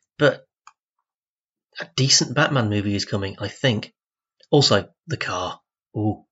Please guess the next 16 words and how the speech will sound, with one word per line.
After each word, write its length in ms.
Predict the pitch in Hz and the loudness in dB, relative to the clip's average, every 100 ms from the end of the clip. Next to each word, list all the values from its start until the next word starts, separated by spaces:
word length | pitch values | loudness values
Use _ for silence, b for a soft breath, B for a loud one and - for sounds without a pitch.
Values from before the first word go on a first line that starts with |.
| - | -14
the 60 | |
car. 340 | - 101 95 - b b - | -6 -4 -4 -10 b b -2
Check 260 | - - | -2 -4
the 200 | - 117 - | -4 -4 0
links 220 | 131 120 | -2 0
in 60 | 113 | -2
the 60 | 104 | 2
show 160 | 107 | 2
notes 280 | 101 110 - | 0 -2 -4
and 200 | 107 101 120 | -4 -6 0
you'll 300 | 113 104 113 | 0 0 0
see 140 | 117 | 2
what 140 | 110 107 | 4 2
I 40 | |
mean 260 | 104 98 - _ _ | 2 -2 -4 _ _
by 280 | 110 101 95 | 0 0 -2